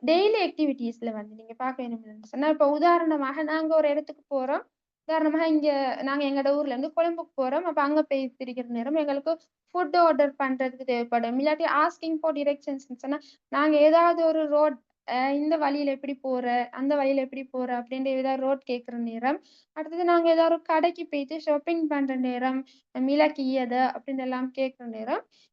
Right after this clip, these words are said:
எங்களுக்கு இந்த சிங்களம் மிச்ச முக்கியமா இருக்கு. அப்ப நீங்க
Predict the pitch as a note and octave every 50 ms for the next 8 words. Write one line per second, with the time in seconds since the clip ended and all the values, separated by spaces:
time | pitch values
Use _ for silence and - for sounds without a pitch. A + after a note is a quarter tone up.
0 | _ D4 D4+ D#4+ F4 D#4+ D4 D4+ F#4 F#4 F4+ F4 - D#4+ D#4+ D#4+ E4 E4 E4+ D4+
1 | D4 C#4 - _ _ _ - F4 D#4 D4 C#4 C#4 - D4+ D4+ D4 C#4+ C4 B3+ B3
2 | A3+ A3+ A#3 E4 F4+ F4 F4 E4+ E4 D#4+ E4+ F4 F4 F4